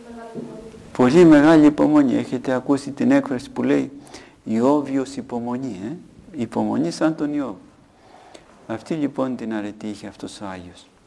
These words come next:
Speaker 2: Πώς φάνηκε αυτή η αρετή; Κοιτάξτε να σας πω την ιστορία.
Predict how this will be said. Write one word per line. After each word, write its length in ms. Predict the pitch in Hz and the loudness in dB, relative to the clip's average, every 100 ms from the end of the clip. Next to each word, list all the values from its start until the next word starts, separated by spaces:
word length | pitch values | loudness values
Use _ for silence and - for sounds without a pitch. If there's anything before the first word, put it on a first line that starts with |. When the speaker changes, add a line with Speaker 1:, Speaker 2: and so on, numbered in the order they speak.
| - - - - | -20 -20 -20 0
Speaker 2:
Πώς 200 | 170 170 | 0 2
φάνηκε 480 | 175 160 143 131 | 2 2 2 0
αυτή 220 | 120 123 120 | -4 -4 -4
η 60 | |
αρετή; 420 | 107 107 - 87 - _ _ _ - | -2 -4 -8 -16 -18 _ _ _ -20
Κοιτάξτε 420 | - 135 135 - | -6 -2 -2 -6
να 60 | 123 | -10
σας 200 | - - | -10 -4
πω 140 | 127 | -4
την 200 | 123 117 | -4 -10
ιστορία. 500 | 113 - 107 104 90 | -10 -2 -2 -2 -8